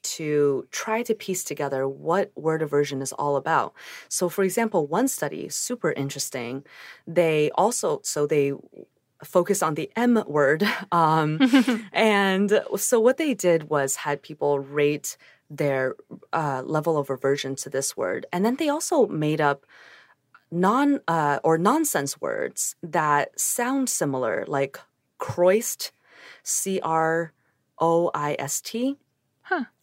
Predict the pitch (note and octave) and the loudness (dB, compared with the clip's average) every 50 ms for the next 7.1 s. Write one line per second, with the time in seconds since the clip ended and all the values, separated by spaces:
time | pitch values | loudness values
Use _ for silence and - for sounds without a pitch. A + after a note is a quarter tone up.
0 | _ _ _ - F#3+ A3+ C4 C#4 C4 C#4+ B3+ A3 G#3 G3+ G3 F#3 E3+ - D#3+ D#3 | _ _ _ 2 4 6 6 6 4 2 2 2 2 2 2 0 0 0 0 0
1 | D3+ D3+ D3+ - D3+ C#3+ - - - C#3 C3+ C3+ C3+ - - - - - C#3+ C3+ | 0 0 0 -2 -4 -4 -4 -2 0 2 2 2 2 -2 -6 -8 -4 -2 -2 -2
2 | B2+ - - - D3+ D3 E3+ A#3+ - - - - - C#3 C3 C3 C3+ - D2 - | -2 -4 -4 -6 -4 0 0 0 0 0 -2 -2 -2 -2 -4 -4 -6 -6 -6 -8
3 | - - - - - _ - - C#3+ - B2+ C3 C3 - - - - - E3+ E3 | -8 -10 -12 -20 -20 _ -8 -4 -4 -4 -4 -4 -6 -6 -8 -6 -4 -4 -4 -4
4 | - - - - C#4 C#4+ - - B2 - - _ _ _ - - - - - - | -4 -6 -4 -2 -2 -2 0 -2 -4 -4 -4 _ _ _ -20 -18 -16 -14 -14 -14
5 | - - - _ - F3+ F3+ E3+ D#3+ D3+ D3 D3 D3 C#3+ E3 - E3 D#3+ E3+ D#3 | -14 -16 -14 _ -2 0 2 2 2 2 2 2 2 2 2 0 0 0 -4 -6
6 | - - D#3+ - D#3 D3 C#3+ C#3 C#3+ - - D3 C#3 C#3+ D#3+ D#3+ D#3+ E3 - - | -6 -8 -8 -4 0 0 0 0 0 -4 -6 -8 -4 0 0 0 0 -2 -6 -8
7 | - - | -10 -10